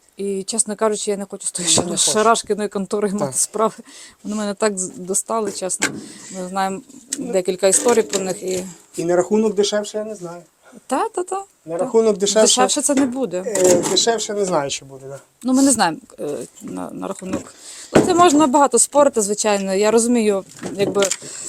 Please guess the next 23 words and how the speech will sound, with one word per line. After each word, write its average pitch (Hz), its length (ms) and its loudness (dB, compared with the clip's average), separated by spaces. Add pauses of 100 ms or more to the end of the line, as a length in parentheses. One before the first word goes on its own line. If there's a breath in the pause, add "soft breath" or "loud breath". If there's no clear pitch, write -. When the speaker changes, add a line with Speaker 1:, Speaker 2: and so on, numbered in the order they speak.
(220 loud breath)
Speaker 1:
е, 185 260 -2
як 185 180 0
це, 180 220 0 (160)
недоліки, 208 680 6
е, 190 300 2
такого 285 580 4
методу 254 420 4
розпалювання, 220 880 0
якби 202 200 -10
такого 208 300 -2
котла, 226 280 -4
мається 226 280 0
на 214 60 -6
увазі, 208 200 -2
і 190 120 -6
газового, 240 540 2
звичайно. 214 580 -6 (1200 soft breath)
Але 196 240 -2
у 214 100 -6
нас 196 200 -4
так. - 300 -2 (580)
Speaker 2:
Так - 80 -12
що - 140 -4